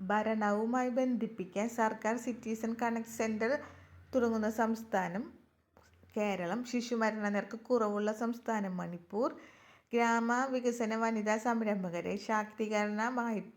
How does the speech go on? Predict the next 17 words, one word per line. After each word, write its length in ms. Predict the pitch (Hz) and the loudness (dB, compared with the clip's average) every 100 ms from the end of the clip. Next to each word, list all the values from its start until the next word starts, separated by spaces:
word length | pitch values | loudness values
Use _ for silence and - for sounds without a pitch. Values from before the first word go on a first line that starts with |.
| - - - - | -20 -20 -16 -6
ലക്ഷ്യമായിട്ടുള്ള 880 | 220 - - 233 220 175 165 165 185 | -6 -4 0 2 2 2 -2 -2 -2
സാമ്പത്തിക 680 | 214 233 220 220 220 226 226 | 0 2 4 4 2 2 0
സഹായ 480 | 226 247 247 220 208 | 2 0 2 0 0
പദ്ധതിയായ 720 | 226 220 196 180 180 175 170 233 - - - - 226 | -2 0 -2 -2 0 0 2 0 -2 -16 -18 -10 4
മഹിളാ 520 | 233 247 247 233 247 | 6 6 6 8 8
ഉദ്യമിത 640 | 294 240 226 208 202 196 | 8 4 6 6 6 4
അഭിയാൻ 480 | 226 240 208 196 214 | 4 4 2 0 0
അവതരിപ്പിച്ചത് 720 | 208 196 180 180 180 180 175 247 - - - - | 0 -2 -4 -6 -8 -6 -2 0 -2 -10 -20 0
ആസാം. 480 | 240 220 208 - 160 - - _ _ _ _ _ - | 4 4 2 -2 -2 -4 -20 _ _ _ _ _ -6
ഇത്രയുമാണ് 680 | 208 220 233 247 262 208 | 0 4 4 6 4 4
ഈ 240 | 233 247 240 | 2 0 -2
വീഡിയോയിൽ 520 | 233 220 190 190 208 | 0 2 2 2 2
ഉൾക്കൊള്ളിച്ചിട്ടുള്ളത്, 920 | 208 208 190 185 180 180 180 180 185 | 0 0 -2 -2 -6 -6 -4 -4 -4
ഉള്ളത്. 340 | 185 190 175 220 247 - - - | -2 0 2 0 -2 -10 -18 -4
ഈ 140 | 226 | 0
വീഡിയോ 520 | 233 247 240 233 247 269 | 0 0 0 2 4 4
ഉപകാരപ്പെട്ടാൽ 1080 | 233 214 214 214 220 220 208 196 196 208 | 2 -2 2 2 2 0 -2 0 0 0